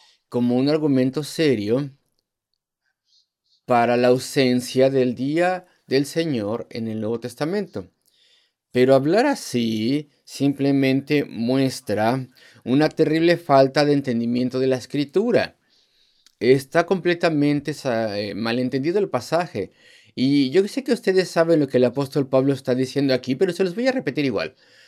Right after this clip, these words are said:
El apóstol Pablo está hablando al respecto del problema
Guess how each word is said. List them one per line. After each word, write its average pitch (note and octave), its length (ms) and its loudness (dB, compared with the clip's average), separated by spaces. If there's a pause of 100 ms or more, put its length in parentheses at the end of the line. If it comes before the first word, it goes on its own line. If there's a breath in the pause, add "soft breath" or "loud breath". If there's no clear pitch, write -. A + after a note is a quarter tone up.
(360 soft breath)
El C#3 200 2
apóstol F3+ 440 0
Pablo C3 480 2 (140)
está C#3+ 380 -4
hablando C3 400 0
al C#3 40 -6
respecto C3 460 -2
del B2+ 160 2
problema B2 600 -4